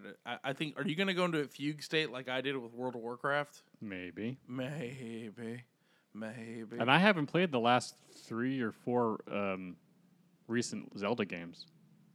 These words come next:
Speaker 1: The, was the last one you played Ocarina of Time?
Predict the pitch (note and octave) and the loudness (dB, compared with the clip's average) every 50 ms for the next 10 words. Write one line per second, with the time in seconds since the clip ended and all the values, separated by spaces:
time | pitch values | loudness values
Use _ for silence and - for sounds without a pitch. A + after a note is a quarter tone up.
0 | _ _ _ _ _ _ _ _ _ _ _ _ _ _ _ _ - C3 C3+ - | _ _ _ _ _ _ _ _ _ _ _ _ _ _ _ _ -8 -8 -6 -2
1 | D3 C#3+ C3+ C#3 B2+ C#3 D3 D3 D#3+ D3+ D3 C3 D3 C#3+ B2+ B2 B2 B2 - B2 | -2 -2 -2 0 0 0 0 0 0 -2 0 0 2 2 2 0 0 -2 -4 -4
2 | C3 C3 B2+ A2+ A2+ - A2+ G#2+ A#2+ C#3+ | -4 -2 -2 -4 -6 -8 -8 -6 -6 -6